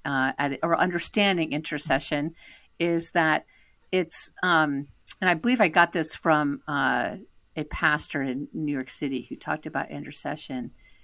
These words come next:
as with w-, with one hand, um, you have kind of the, the needs of the world, and with the other hand, you touch the, the throne room of God and you bring them together. So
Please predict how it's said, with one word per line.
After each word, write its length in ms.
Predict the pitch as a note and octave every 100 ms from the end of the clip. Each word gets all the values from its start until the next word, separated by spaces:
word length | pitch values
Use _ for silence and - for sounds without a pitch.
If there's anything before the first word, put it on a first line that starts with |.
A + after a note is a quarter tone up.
| _ _
as 320 | D#3 D3 C#3+
with 160 | E3+ D#3
w-, 220 | F3 F3+
with 220 | F3 E3 F3+
one 240 | G3 A3+
hand, 720 | G3+ F#3+ D3+ C3+ C#3+ F#3+ - - - _ _ _ -
um, 460 | D#3+ C#3+ C3+ C3+ D3+ _
you 260 | D#3+ E3 D3+
have 480 | E3 D3+ C#3+ C#3+ -
kind 180 | D#3+
of 120 | D3 D3+
the, 280 | D3 C#3 -
the 180 | D#3+ D3+
needs 640 | D#3+ E3+ E3 D#3+ - - -
of 200 | D#3 D3
the 120 | C3
world, 640 | D3+ C#3 C3+ A#2 A2 - - - - - -
and 320 | D#3+ C3+ B2+ D3+
with 220 | D3+ D3
the 200 | D3 A#2+
other 260 | F#3 G#3 F3
hand, 460 | D3 D#3 C#3+ C3+ D#3
you 120 | D3
touch 540 | - F3 D3+ - -
the, 380 | C#3+ C3 A#2+ D3+ - _ _
the 80 | D#3
throne 320 | - F3 E3+
room 160 | E3 C#3+
of 140 | -
God 420 | C3+ B2+ E3 A3 - - _
and 120 | D#3+
you 80 | D#3
bring 280 | D3 F3 F3
them 160 | D3 C3
together. 600 | C3 C#3 B2+ G#2+ D#2 -
So 440 | - C#3 B2